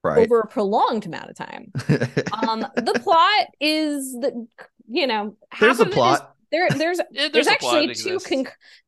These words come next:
Speaker 2: technically three concurrent plots
Speaker 3: Yeah, it's
Speaker 2: going on at
Speaker 3: multi-threaded,
Speaker 1: Okay.
Speaker 2: once.
Speaker 3: man.
Speaker 2: So one plot is the cocaine itself. It landed in, I think, Georgia, Tennessee.
Speaker 3: Knoxville. Knoxville.
Speaker 2: Um, in the
Speaker 1: Okay.
Speaker 2: woods. So
Speaker 3: Yeah.
Speaker 2: not
Speaker 1: Okay.
Speaker 2: Knoxville proper.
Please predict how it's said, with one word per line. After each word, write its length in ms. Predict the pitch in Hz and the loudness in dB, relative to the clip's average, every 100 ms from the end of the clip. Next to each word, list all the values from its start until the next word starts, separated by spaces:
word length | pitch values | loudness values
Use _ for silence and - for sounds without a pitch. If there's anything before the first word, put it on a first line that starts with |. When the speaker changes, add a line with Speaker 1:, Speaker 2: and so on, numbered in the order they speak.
| - | -6
Speaker 2:
technically 480 | 508 - 523 359 | -4 -2 -2 -2
three 260 | 294 302 339 | -2 -2 -4
concurrent 640 | 320 392 339 370 359 370 | -4 -8 -6 -6 -4 -6
plots 140 | 320 330 | -2 0
Speaker 3:
Yeah, 140 | 240 | 0
it's 80 | - | 0
Speaker 2:
going 220 | 339 330 330 | 0 0 0
on 20 | 330 | -2
at 40 | - | 0
Speaker 3:
multi-threaded, 120 | 123 | 2
Speaker 1:
Okay. 80 | 101 | 2
Speaker 2:
once. 80 | |
Speaker 3:
man. 300 | 233 104 - - _ - | 0 -4 -8 -16 _ 4
Speaker 2:
So 200 | 277 269 | 6 6
one 300 | 247 277 311 | 4 2 2
plot 340 | 320 311 - | 0 0 0
is 300 | 262 262 254 | 0 0 0
the 400 | 220 202 226 220 | -4 -2 0 0
cocaine 360 | 233 220 254 220 | -2 -2 -2 -4
itself. 440 | 220 - 190 202 - | -4 0 0 0 -4
It 320 | 185 180 170 | -4 0 -2
landed 420 | 190 190 202 196 | -2 -4 -2 -2
in, 340 | 175 190 185 170 | -4 -6 -4 -4
I 120 | 147 | -6
think, 180 | 247 277 _ | -8 -14 _
Georgia, 500 | - 175 247 381 392 | -10 -10 -8 -8 -8
Tennessee. 280 | - 233 196 | -8 -8 -4
Speaker 3:
Knoxville. 520 | 240 277 302 104 104 - _ _ - | -4 -4 -2 -2 -4 -12 _ _ -14
Knoxville. 500 | 107 101 - 104 107 _ _ _ _ _ 196 | -12 -12 -12 -12 -14 _ _ _ _ _ -4
Speaker 2:
Um, 600 | 180 165 165 160 165 175 | -2 0 -2 -2 -4 -4
in 140 | 220 | -2
the 80 | 240 | 0
Speaker 1:
Okay. 260 | 208 185 151 | 0 0 -2
Speaker 2:
woods. 340 | 190 226 - - _ _ | -6 -10 -12 -18 _ _
So 120 | 160 | -6
Speaker 3:
Yeah. 80 | 110 | -4
Speaker 2:
not 120 | 170 | -2
Speaker 1:
Okay. 120 | 90 | -2
Speaker 2:
Knoxville 460 | 135 165 - 165 165 | -2 -4 -6 -4 -4
proper. 540 | 180 165 156 151 180 | -4 -6 -6 -8 -8